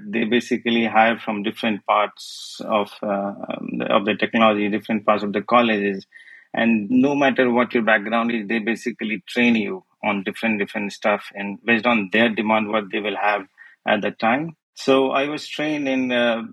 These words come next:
basics computer languages like, uh, you know, the G-, C, C plus plus,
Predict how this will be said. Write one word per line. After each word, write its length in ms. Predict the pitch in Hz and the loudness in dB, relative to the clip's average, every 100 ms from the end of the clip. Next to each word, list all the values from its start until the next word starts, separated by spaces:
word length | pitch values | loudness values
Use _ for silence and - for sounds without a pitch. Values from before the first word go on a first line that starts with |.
| 110 | -4
basics 560 | 120 127 - 131 - - | 0 0 -2 -6 -6 -8
computer 640 | 120 110 110 113 113 110 104 110 | -4 -4 -4 -4 -4 -4 -6 -2
languages 440 | 110 104 104 107 104 | 0 0 -2 -2 0
like, 340 | 104 101 92 | 2 0 0
uh, 280 | 104 101 101 - | 2 2 -2 -6
you 80 | - | -10
know, 180 | 101 104 | -8 -6
the 100 | 104 98 - | -8 -8 -10
G-, 140 | 104 - | -12 -10
C, 280 | - 113 | -2 0
C 180 | 101 120 | 0 -4
plus 320 | - 110 107 | 0 0 0
plus, 340 | - 113 107 | 0 2 2